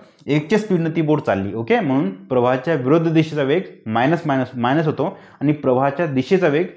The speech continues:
दोन्ही पण वेग सेम होतो. काय तर बोटीचा वेग आणि प्रवाहाचा वेग दोन्ही पण, सॉरी, बेरीज होते. ओके, चला, म्हणजे पाण्याच्या वेळेस प्रवाहाची दिशा जर असन तर बोटीचा वेग आणि प्रवाहाचा वेग दोन्हीची बेरीज होते,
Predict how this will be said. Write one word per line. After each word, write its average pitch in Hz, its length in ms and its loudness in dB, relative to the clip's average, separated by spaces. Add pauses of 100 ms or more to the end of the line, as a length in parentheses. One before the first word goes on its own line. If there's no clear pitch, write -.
(300)
दोन्ही 139 240 0
पण 139 140 -4
वेग 143 160 -4
सेम 147 280 -4
होतो. 110 200 -6
काय 135 220 -4
तर 202 80 -6
बोटीचा 123 400 -6
वेग 131 160 -6
आणि 139 120 -8
प्रवाहाचा 107 400 -8
वेग 135 140 -6
दोन्ही 107 180 -8
पण, 170 120 -8 (600)
सॉरी, 120 200 0
बेरीज 139 340 2
होते. 92 240 -2
ओके, 104 220 -2 (500)
चला, 87 140 -14 (1400)
म्हणजे 117 360 -2 (560)
पाण्याच्या 135 420 2
वेळेस 123 160 2
प्रवाहाची 143 540 0
दिशा 127 300 0
जर 143 160 2
असन 110 340 0 (180)
तर 127 140 2 (1400)
बोटीचा 131 440 2
वेग 165 180 2
आणि 151 140 2
प्रवाहाचा 131 420 0
वेग 127 180 0
दोन्हीची 127 320 0
बेरीज 127 260 2
होते, 110 520 -4